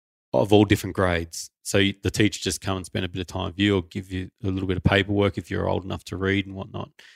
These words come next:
You know, they thought I was really disobedient, but I just couldn't hear 'cause they didn't pick up that I was completely deaf in one ear. And so I lacked in a lot of schooling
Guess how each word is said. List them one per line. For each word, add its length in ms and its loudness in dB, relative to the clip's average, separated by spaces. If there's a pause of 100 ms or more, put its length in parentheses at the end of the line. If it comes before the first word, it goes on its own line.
(220)
You 60 -4
know, 80 4
they 120 6
thought 200 2
I 40 6
was 120 2
really 200 4
disobedient, 600 -2
but 80 -4
I 80 -4
just 220 -10
couldn't 240 -8
hear 260 -2
'cause 460 -12
they 80 -4
didn't 180 -6
pick 220 0
up 100 -2
that 100 -6
I 40 -4
was 160 -8
completely 400 -6
deaf 200 -8
in 120 -12
one 180 -10
ear. 300 -2 (960)
And 360 4
so 180 6
I 100 10
lacked 340 8
in 80 0
a 60 0
lot 160 4
of 80 0
schooling 600 2